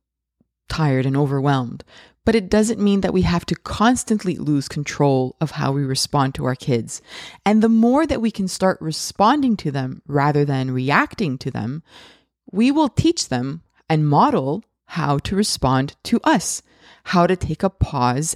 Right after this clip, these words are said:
and a moment before reacting to something,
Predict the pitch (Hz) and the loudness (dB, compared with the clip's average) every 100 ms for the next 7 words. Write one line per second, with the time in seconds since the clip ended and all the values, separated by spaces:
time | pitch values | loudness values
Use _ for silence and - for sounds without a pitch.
0 | - 190 214 180 135 127 143 - 165 - | 0 2 4 2 0 0 -4 -4 -8 -6
1 | 139 135 170 208 277 - 131 233 - _ | -4 0 0 0 -2 -4 -6 -6 -10 _
2 | 214 208 - 339 330 165 120 | -2 0 0 0 0 -2 -2